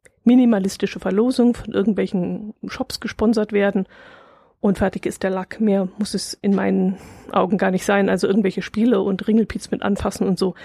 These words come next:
das ist nicht mein Ding. Aber als mein Herz allerliebster diesen Podcast hörte und dann eben auch mitbekam, dass es dieses Event in unserer Nähe geben würde,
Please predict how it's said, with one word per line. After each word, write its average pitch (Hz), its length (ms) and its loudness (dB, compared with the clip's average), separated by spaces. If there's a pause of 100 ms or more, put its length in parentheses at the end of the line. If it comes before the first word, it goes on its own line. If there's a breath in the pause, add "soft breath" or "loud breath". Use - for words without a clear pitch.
(540 loud breath)
das 196 160 -2
ist - 220 -4
nicht 190 160 -2
mein 190 160 -2
Ding. 190 200 -2 (1800 loud breath)
Aber 220 600 2
als - 160 -6
mein 202 120 0
Herz 202 160 -2
allerliebster 208 720 0
diesen 202 280 0
Podcast - 680 -8
hörte 196 320 -2
und 196 320 -8
dann 196 460 -2 (240)
eben 190 240 -2
auch 277 260 -2
mitbekam, 208 760 0
dass - 240 -6
es 214 140 -2
dieses 202 380 -2
Event 196 300 -4
in 196 180 -4 (540)
unserer 196 320 -2
Nähe 190 220 0
geben 185 460 0
würde, 196 440 0